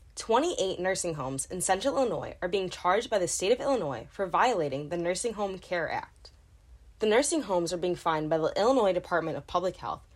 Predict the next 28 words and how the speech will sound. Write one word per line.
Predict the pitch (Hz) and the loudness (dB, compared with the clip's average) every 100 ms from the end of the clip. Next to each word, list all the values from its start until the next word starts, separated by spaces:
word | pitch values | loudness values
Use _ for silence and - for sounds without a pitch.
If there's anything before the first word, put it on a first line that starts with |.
| - - - | -20 -20 -2
for | 214 | 2
a | |
variety | 202 175 170 247 277 | 4 6 6 6 4
of | 220 | 4
violations | 190 165 160 175 - 87 - | 4 4 0 -2 -8 -12 -6
that | 160 139 | -6 -2
range | 190 196 139 - | -2 0 -4 -8
in | 156 | -8
severity. | - 135 147 123 - - - _ - - - - - | -6 -4 -4 -6 -14 -20 -20 _ -20 -20 -20 -20 2
The | 190 | 6
I | 190 | 6
D | 185 175 | 4 -4
P | - 170 | 0 0
H | 165 - | 0 -2
recently | 170 220 262 277 285 | -2 0 0 2 2
released | 269 185 143 135 - | 4 2 0 -4 -6
its | 175 | -10
quarterly | - - 220 262 269 | -6 2 4 6 2
violations, | 226 180 165 151 156 - 73 - - - - | 4 2 2 -2 -4 -8 -10 -14 -18 -20 -6
which | - 196 | -2 0
range | 185 190 226 226 | 2 2 2 -2
from | 196 | -4
October | 160 165 - 190 196 247 | -2 -4 -2 0 2 2
to | 254 | 0
December | 170 160 226 214 151 | -6 -4 -2 -2 -2
of | 160 151 | -4 -8
twenty | - 139 | -8 -8
twenty-two. | - 123 135 190 | -8 -10 -4 -2